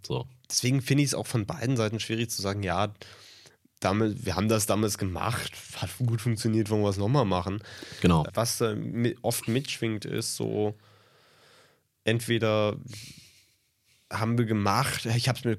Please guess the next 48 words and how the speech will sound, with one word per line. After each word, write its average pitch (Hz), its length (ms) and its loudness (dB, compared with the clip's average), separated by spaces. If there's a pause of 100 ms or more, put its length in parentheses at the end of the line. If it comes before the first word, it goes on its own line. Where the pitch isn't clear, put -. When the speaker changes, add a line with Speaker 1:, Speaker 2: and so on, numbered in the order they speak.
Speaker 2:
cool 135 140 2
vorgestellt, 113 640 0
war's 95 260 -2
aber 143 140 -2
anscheinend 101 380 6
Speaker 1:
Mhm. 123 120 8
Speaker 2:
nicht, - 240 2
deswegen 110 320 -2
lass 104 220 0
nochmal 151 280 0
machen. 156 120 4
Speaker 1:
Das 151 80 8
dachte - 240 8
ich 123 80 6
mir 131 100 8
nämlich 127 240 2
auch - 180 2
dabei, 92 240 2
so - 140 -4
was, 165 220 -8 (180)
was, - 380 -2
was, - 240 -2
Speaker 2:
Das - 100 2
Speaker 1:
was - 120 2
denn, 104 100 4
Speaker 2:
kommt 120 140 4
Speaker 1:
was 107 80 0
Speaker 2:
nämlich 113 180 2
Speaker 1:
denn, 110 80 4
Speaker 2:
rüber. 143 260 0 (140)
Speaker 1:
was 131 180 10
ist 127 180 8
da 131 220 12
denn 175 220 12
los, 113 360 10
hab 113 120 6
ich 160 100 8
mir 120 80 10
nämlich 110 260 8
gedacht, - 540 2
so, 82 340 0
ja. 92 280 2 (140)
Speaker 2:
Ist, 123 200 4
ist 139 300 2
es 143 100 4
denn, 120 280 2 (140)
ein-, 120 200 2
also 113 180 2